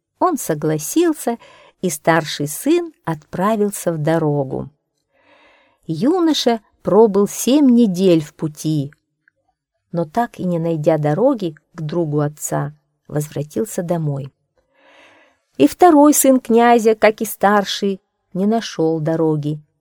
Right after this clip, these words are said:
и вернулся ни с чем. Тогда обратился к отцу самый младший, третий сын князя. «Отец,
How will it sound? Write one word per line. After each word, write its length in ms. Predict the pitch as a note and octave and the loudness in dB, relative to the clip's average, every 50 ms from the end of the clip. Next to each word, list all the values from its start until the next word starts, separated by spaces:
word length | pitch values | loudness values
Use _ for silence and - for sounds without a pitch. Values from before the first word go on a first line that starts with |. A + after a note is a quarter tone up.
| _ _ | _ _
и 100 | F3 E3 | -6 -4
вернулся 560 | D#3 D#3 D#3 D#3+ E3 D#3+ D#3 D#3 - - E3 | -2 -4 -4 -4 -6 -6 -6 -8 -8 -6 -4
ни 120 | D#3 D#3 | -4 -4
с 180 | D3 D3+ - - | -4 -6 -10 -12
чем. 480 | - - - C#3 D3 C#3+ C3+ D3 D3 - _ _ _ _ _ _ _ _ _ _ _ _ _ _ _ _ | -12 -10 -6 -6 -6 -6 -6 -8 -12 -16 _ _ _ _ _ _ _ _ _ _ _ _ _ _ _ _
Тогда 380 | - F3 F3 A3 - F4 F#4 D#4+ | -4 -4 -4 0 0 0 0 2
обратился 560 | A3+ G#3+ A3 A3 - - E4 D#4 - A#3+ A3+ | 4 4 4 4 4 2 0 2 2 0 0
к 80 | - B3 | 0 0
отцу 260 | A3+ - - C#4+ C#4 | -2 -2 -2 -4 -4
самый 380 | - - - B3+ B3 A#3+ B3+ | -2 -2 -2 0 2 2 2
младший, 720 | C4 B3 B3 A3+ G#3 F3+ D3 D3 - - - C3+ C3+ D3 _ _ _ _ | 2 2 0 0 -2 -2 -4 -6 -8 -10 -10 -10 -12 -12 _ _ _ _
третий 380 | - - B3+ B3+ G#3 - - D3+ | -10 -6 -4 -4 -4 -4 -6 -8
сын 240 | D3+ - D3+ D3+ D3+ | -6 -4 -4 -4 -4
князя. 560 | D3+ - D3 D3+ D3+ C#3+ C#3 C3+ C#3+ C#3+ D3 - _ _ _ _ _ _ _ _ _ _ _ _ _ _ _ _ _ _ | -4 -4 -4 -4 -2 -4 -6 -8 -12 -14 -14 -16 _ _ _ _ _ _ _ _ _ _ _ _ _ _ _ _ _ _
«Отец, 600 | _ G#3 A#3+ - - - D#4+ C#4 F#3+ - - - | _ -4 -4 -2 0 2 2 2 2 0 -6 -16